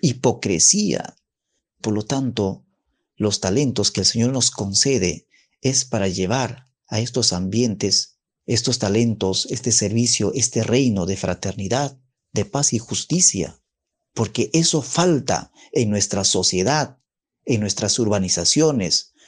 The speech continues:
en nues-, entre nuestros vecinos, porque muchas veces los creyentes nos hemos limitado a practicar nuestra fe en nuestros grupos pequeños y no hemos extendido el reino de Dios más allá. Y en vez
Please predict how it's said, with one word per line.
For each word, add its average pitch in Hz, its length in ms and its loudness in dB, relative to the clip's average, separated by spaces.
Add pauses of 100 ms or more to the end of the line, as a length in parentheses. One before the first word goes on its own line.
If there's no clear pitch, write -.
(200)
en 110 200 0
nues-, 107 280 -2
entre 104 380 2
nuestros 117 460 2
vecinos, 117 760 2 (240)
porque 107 280 0
muchas 165 420 4
veces 123 380 4
los 107 180 2
creyentes 110 720 2 (260)
nos 123 200 4
hemos 175 260 2
limitado 135 800 2 (460)
a 117 120 -2
practicar 135 520 0
nuestra 147 300 2
fe 165 420 2
en 120 60 4
nuestros 123 320 2
grupos 156 340 2
pequeños 127 760 2 (140)
y 123 120 4
no 156 80 4
hemos 170 260 4
extendido 139 580 2
el 113 100 2
reino 143 260 2
de 113 100 2
Dios 147 300 2
más 160 240 2
allá. 139 500 -4 (480)
Y 117 120 4
en 120 140 4
vez - 460 4